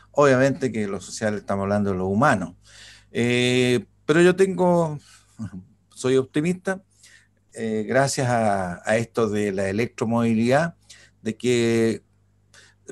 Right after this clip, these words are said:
sí, re-, puede ser, eh, la carga mixta, ¿m? La carga mixta, eh, obviamente hay que, tenemos que olvidarnos de a poco, porque si, el petróleo se está agotando en el mundo,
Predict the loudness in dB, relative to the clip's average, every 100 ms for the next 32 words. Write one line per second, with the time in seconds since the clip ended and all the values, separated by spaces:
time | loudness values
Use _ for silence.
0 | -20 _ -4 2 2 0 0 2 2 2
1 | 2 2 0 -2 -2 0 0 0 -2 -4
2 | -6 -10 -14 -14 _ _ _ -14 -12 -12
3 | -16 _ -20 _ -10 -2 0 2 0 0
4 | -2 -2 -4 -4 _ -4 0 0 0 0
5 | 0 -2 -2 0 2 2 0 -2 -4 -2
6 | -2 -6 -20 -20 _ _ -4 -4 -2 -2
7 | 0 0 -2 -2 -2 -2 -2 0 0 0
8 | -2 -2 -4 -10 _ -2 0 2 4 2
9 | 0 -6 -8 -8 -12 _ -6 -2 -2 0
10 | 0 0 0 -4 0 4 4 4 4 2
11 | 2 2 2 -2 -2 -2 -2 -2 -2 -6